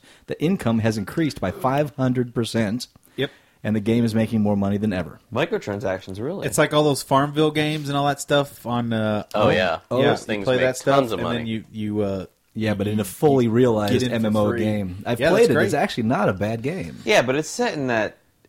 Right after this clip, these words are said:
Speaker 3: Eberron.
Speaker 1: Yeah, it's set in Eber-, in
Speaker 3: The
Speaker 1: Eberron from the
Speaker 3: fuck is
Speaker 1: last,
Speaker 3: that?
Speaker 1: from the last lineup.
Speaker 3: Real D and D players playing Forgotten Realms.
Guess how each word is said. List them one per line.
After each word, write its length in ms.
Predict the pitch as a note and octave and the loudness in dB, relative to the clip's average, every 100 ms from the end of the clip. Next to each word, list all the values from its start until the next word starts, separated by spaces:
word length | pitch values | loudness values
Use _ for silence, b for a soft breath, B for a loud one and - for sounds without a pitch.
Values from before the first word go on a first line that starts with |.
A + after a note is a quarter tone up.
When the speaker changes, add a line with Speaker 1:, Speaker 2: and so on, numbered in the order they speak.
| G#2 | -2
Speaker 3:
Eberron. 680 | C3+ D#3 E3+ E3+ F3+ F#3 G3 | 0 2 2 0 -2 -4 -6
Speaker 1:
Yeah, 200 | F#3 A2+ G2+ | 0 0 0
it's 80 | |
set 160 | - C#3+ | -2 -2
in 80 | B2+ | 0
Eber-, 200 | C3 B2 | -2 -2
in 160 | A#2+ | -2
Speaker 3:
The 60 | B2 B2+ | -2 -2
Speaker 1:
Eberron 260 | A#2+ A#2 G#2+ | 0 0 0
from 120 | - | 2
the 40 | - | 2
Speaker 3:
fuck 60 | |
is 40 | G#2 | 4
Speaker 1:
last, 220 | A2 A#2 | 2 4
Speaker 3:
that? 480 | C3 G#2 G2+ - - | 4 4 2 -4 -12
Speaker 1:
from 120 | A2 | -4
the 60 | G#2 | -2
last 280 | G2+ G2+ F#2+ | -2 -2 -2
lineup. 200 | F2 D#3+ | -2 2
Speaker 3:
Real 240 | A3 F3+ | 4 2
D 220 | B2 C3 | 2 0
and 140 | A2+ G#2+ | 0 0
D 120 | A2 | -4
players 400 | - B2 G#2+ G2+ | 0 2 2 -2
playing 300 | - A2 F#2+ | -4 -4 -2
Forgotten 460 | A2 F#2+ G#2 G2 | -6 0 0 2
Realms. 500 | F#2 G2 F#2 F#2 - | -2 -2 -4 -6 -14